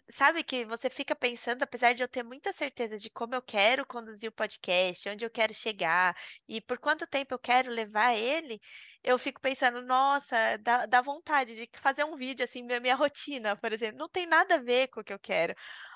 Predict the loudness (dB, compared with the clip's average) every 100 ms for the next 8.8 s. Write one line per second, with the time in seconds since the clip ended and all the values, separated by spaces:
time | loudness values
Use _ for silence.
0 | 0 2 2 2 0 -2 0 0 -2 -4
1 | -4 -2 -2 -2 -6 -14 -12 -10 -10 -10
2 | -12 -10 -6 2 2 2 -2 0 -2 -2
3 | -6 -6 -6 -8 -12 -8 -8 -6 -2 0
4 | 0 2 2 0 -2 -4 -2 -4 -6 -10
5 | -10 -8 -6 -2 -2 -2 -6 -6 -6 -4
6 | -2 -2 -4 -12 -18 -20 -6 -2 -2 -2
7 | -6 2 4 6 6 6 2 -6 -6 -4
8 | 0 2 2 0 -4 -4 -6